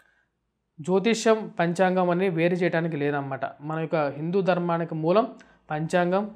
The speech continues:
జ్యోతిష్యం అన్నీ ఒకదానిలో ఒకటి ఇడి-, ఇరమడింపిడి ఉంటాయన్నమాట.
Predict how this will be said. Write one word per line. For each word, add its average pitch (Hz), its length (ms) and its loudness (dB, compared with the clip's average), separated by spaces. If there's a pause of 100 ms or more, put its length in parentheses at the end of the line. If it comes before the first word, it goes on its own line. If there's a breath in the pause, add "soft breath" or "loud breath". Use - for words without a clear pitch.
జ్యోతిష్యం 160 680 -4
అన్నీ 165 400 -6 (320 soft breath)
ఒకదానిలో 196 540 4
ఒకటి 180 340 -4 (280)
ఇడి-, 170 320 2 (120)
ఇరమడింపిడి 180 500 -2
ఉంటాయన్నమాట. 135 680 -6